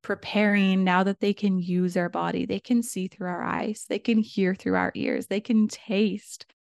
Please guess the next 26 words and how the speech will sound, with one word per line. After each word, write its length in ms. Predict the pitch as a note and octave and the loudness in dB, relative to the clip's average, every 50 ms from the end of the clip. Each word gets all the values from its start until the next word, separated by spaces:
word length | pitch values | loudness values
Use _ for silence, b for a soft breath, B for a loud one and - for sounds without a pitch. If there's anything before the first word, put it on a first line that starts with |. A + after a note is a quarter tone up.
| _ _ | _ _
what 280 | - G#3+ G#3 - - E3+ | 0 0 0 0 0 0
we 180 | G3 G#3 G3+ | 0 2 2
taste 520 | G3+ - - G3 F#3 F3+ F#3+ - - - - | 0 0 -2 -2 0 -2 -4 -8 -8 -6 -6
as 100 | G3 - | -6 -6
soon 480 | - - - A3 G#3+ A3 A3+ A3+ A3+ | -8 -6 0 2 4 6 6 6 6
as 160 | A3+ G#3+ - - | 6 4 2 -2
conception 640 | - G3+ F#3+ - - F#3 - - - - - - | -4 -4 -4 -4 -4 -6 -8 -8 -8 -6 -4 -4
happens, 580 | - - - - - - - - - - - - - | -4 -4 -4 -6 -4 -4 -4 -2 -2 -2 -4 -6 -8
especially 580 | - - - - - G#3+ G#3+ - - - A3+ A3+ | -10 -10 -10 -4 0 0 0 0 2 4 4 4
as 80 | G#3+ | 4
soon 140 | - - G#3 | 6 6 6
as 160 | G3+ F#3+ - - - | 6 4 2 0 0
implantation 880 | G3 F#3+ G3 F#3 - G3 F3+ E3+ - - - F#3+ F#3+ - - - F#3+ - | 2 2 2 2 0 -2 -4 -4 -6 -6 -6 -6 -6 -6 -6 -4 -4 -4
occurs. 460 | - - - F#3+ F3+ - - - G#3+ | -4 -4 -4 -2 -2 -2 -2 -4 -2
Once 340 | F#3+ G#3 G3+ G#3 A3+ - - | 2 4 6 6 4 4 2
they're 180 | - G#3+ G#3 | 0 -2 -2
tethered 520 | G#3 - - G3 F#3+ F#3 F#3 F#3+ A3 G#3+ - | -2 -2 -2 -2 0 0 0 0 0 -2 -2
to 100 | - F#3+ | -2 0
our 140 | F3+ F3+ | 0 0
endometrial 680 | F3 F3+ F3+ F3+ F3+ F#3 F#3 F3 - - - F3 E3+ E3 | 0 -2 -2 -2 -2 -4 -4 -6 -8 -8 -8 -6 -4 -2
lining 380 | E3 E3 E3+ F3 G#3 B3+ B3+ A#3 | -2 0 2 4 6 6 8 6
and 140 | G#3 F#3 | 6 4
they're 180 | E3+ E3+ - - _ | 0 -2 -4 -4 _
in 200 | - G3+ F#3+ G3 | 0 2 2 4
our 220 | F#3+ F3 F3 E3+ E3 | 4 4 2 2 0
womb, 380 | E3+ E3 F3 G3 A#3+ C#4 C#4+ | 0 -4 -2 0 0 0 0